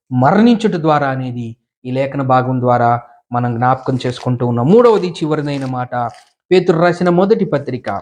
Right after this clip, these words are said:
<clears throat> మొదటి అధ్యాయం, పద్దెనిమిది, పంతొమ్మిది వచనాలు,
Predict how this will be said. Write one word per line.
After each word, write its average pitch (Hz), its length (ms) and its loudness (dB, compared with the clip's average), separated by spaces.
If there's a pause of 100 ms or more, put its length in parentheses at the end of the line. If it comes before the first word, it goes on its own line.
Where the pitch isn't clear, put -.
(140)
<clears throat> 185 300 -4
మొదటి 151 360 2
అధ్యాయం, 127 500 2 (1000)
పద్దెనిమిది, 170 460 4
పంతొమ్మిది 160 460 2
వచనాలు, 127 540 -4